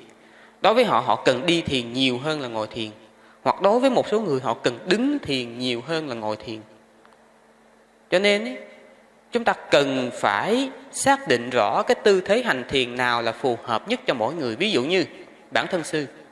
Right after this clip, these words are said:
đối với cá nhân sư, việc đi thiền phù hợp hơn là ngồi thiền. Nhưng mà sư không thể nào sư đem cái đó ra, sư bắt quý vị tới giờ hành thiền, đi thiền hết, không ai được ngồi thì không được. Tại vì có người ngồi, có người đi,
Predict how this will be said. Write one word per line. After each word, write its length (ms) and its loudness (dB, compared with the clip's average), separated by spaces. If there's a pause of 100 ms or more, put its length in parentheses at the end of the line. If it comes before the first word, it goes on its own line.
(240)
đối 120 2
với 100 2
cá 180 0
nhân 180 -4
sư, 220 -4 (360)
việc 200 2
đi 160 2
thiền 280 0
phù 280 -2
hợp 220 -4
hơn 200 -10
là 80 -10
ngồi 200 -10
thiền. 240 -16 (600)
Nhưng 140 0
mà 100 2
sư 160 0
không 240 -4
thể 140 -4
nào 160 -6
sư 220 -8
đem 240 4
cái 100 -2
đó 200 2
ra, 160 0
sư 120 -4
bắt 160 0
quý 120 -2
vị 180 -2 (380)
tới 180 4
giờ 120 4
hành 200 -2
thiền, 260 0 (100)
đi 140 2
thiền 220 0
hết, 240 -2
không 160 -2
ai 100 0
được 160 -8
ngồi 140 -4 (220)
thì 100 0
không 200 -12
được. 140 -10 (600)
Tại 120 0
vì 200 -2 (340)
có 120 -4
người 180 -2
ngồi, 320 -10 (420)
có 100 -6
người 160 -4
đi, 240 -6